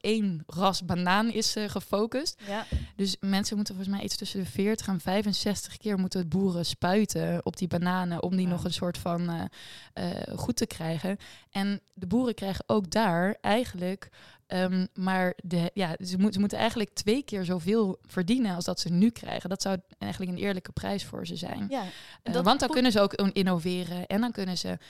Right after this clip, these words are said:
Speaker 1: ehm, dus eigenlijk de oplossing, eh, is, is denk ik vaak, eh,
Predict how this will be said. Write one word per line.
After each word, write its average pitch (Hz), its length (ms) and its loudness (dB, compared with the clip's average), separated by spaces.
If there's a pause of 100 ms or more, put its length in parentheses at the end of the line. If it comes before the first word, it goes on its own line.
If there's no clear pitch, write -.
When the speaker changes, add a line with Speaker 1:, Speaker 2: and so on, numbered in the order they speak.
(420)
Speaker 1:
ehm, 175 300 -2
dus 196 140 4
eigenlijk 196 340 2
de 190 160 -2
oplossing, 196 920 2
eh, 185 600 -4 (300)
is, - 300 -2
is 175 180 -4
denk 190 200 0
ik 196 180 -2
vaak, 185 340 0
eh, - 260 -6